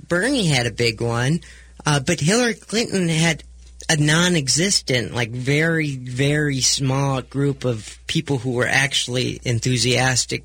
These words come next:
supporters that wanted to build, like, a community online for her. And I knew that that was trouble at the time. I, I, I wasn't quite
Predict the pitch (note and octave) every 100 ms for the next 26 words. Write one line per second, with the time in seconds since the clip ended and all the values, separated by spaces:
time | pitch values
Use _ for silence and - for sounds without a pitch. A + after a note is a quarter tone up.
0 | - - - - D#3+ E3+ E3 A#2+ A#2 A2+
1 | - - - - - B2+ C3+ B2 G#2+ C3
2 | C3+ A#2+ A2+ A2 - - B2 C3 C#3 C3
3 | B2 B2 A#2+ A#2+ A#2 G2+ - - E3 C#3+
4 | D3+ C3+ - D#3+ F3+ C#3 A#2+ B2 - -
5 | - - - D3+ D3+ D3 C3 - - C3
6 | C#3+ B2+ C3 E3 G#3 D4 B3+ - F3+ B2
7 | C3 - - F3 A3+ B2 G#2+ - - -
8 | B2 A2+ G#2+ G#2 B2 A#2+ - - - -
9 | - C3+ C3+ - B2+ C3+ F#3+ E3+ - -
10 | B2 D3+